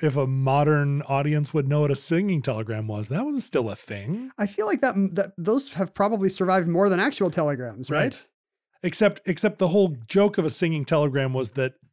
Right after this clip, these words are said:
Speaker 1: the people there would at least be familiar with the idea of someone in a pillbox hat saying,
Speaker 2: Right.
Speaker 1: "Telegram."
Speaker 2: You're expecting a regular telegram, but whoa, what a twist.
Speaker 1: <laughs>
Speaker 2: It's gonna be sung.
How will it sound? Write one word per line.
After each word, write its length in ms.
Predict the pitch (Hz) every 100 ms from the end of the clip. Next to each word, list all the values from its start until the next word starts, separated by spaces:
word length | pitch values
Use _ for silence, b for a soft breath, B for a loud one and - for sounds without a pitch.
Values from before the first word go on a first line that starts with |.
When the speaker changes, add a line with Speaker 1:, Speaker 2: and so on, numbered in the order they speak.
| 131
Speaker 1:
the 80 |
people 340 | 135 165 156 143
there 220 | 139 139
would 260 | 123 123 147 _ _ _ -
at 80 | 139
least 200 | 156 -
be 100 | -
familiar 540 | - 131 139 151 147
with 140 | 131 127
the 100 | 127
idea 420 | 123 117 127 123
of 200 | 107 - _ _ _
someone 340 | - 175 151 143
in 80 | 123
a 40 |
pillbox 520 | 110 160 135 117 113
hat 240 | 151 143 127
saying, 160 | 143 117
Speaker 2:
Right. 100 | 107
Speaker 1:
"Telegram." 680 | 269 285 160 185 214 269 196 -
Speaker 2:
You're 180 | 214
expecting 580 | 202 - - 285 - 247
a 60 | 202
regular 360 | 220 247 220
telegram, 420 | 196 196 185 175 170
but 200 | 233 320
whoa, 220 | 381 247
what 120 | 285
a 60 | 320
twist. 480 | - 381 190 - - 160 -
Speaker 1:
<laughs> 200 | - 269
Speaker 2:
It's 100 | -
gonna 200 | 254 226
be 120 | 226
sung. 500 | - 339 226 151 160